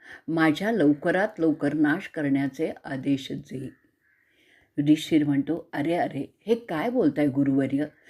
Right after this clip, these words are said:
तुम्ही मला सांगा, तुम्हाला कशा प्रकारे मारता येईल? तुमचा मृत्यू कशात आहे?" द्रोण त्यावर त्याला सांगतायत, "अरे राजा, जोवर माझ्या हातात धनुष्य आहे, तोवर मला कुणीही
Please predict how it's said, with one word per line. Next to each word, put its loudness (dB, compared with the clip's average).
तुम्ही 8
मला 2
सांगा, 0
तुम्हाला -4
कशा -6
प्रकारे 0
मारता -2
येईल? 6
तुमचा 2
मृत्यू -2
कशात -2
आहे?" -4
द्रोण 2
त्यावर 0
त्याला -4
सांगतायत, -6
"अरे 4
राजा, -2
जोवर 6
माझ्या -2
हातात -4
धनुष्य -4
आहे, -2
तोवर 2
मला 2
कुणीही -6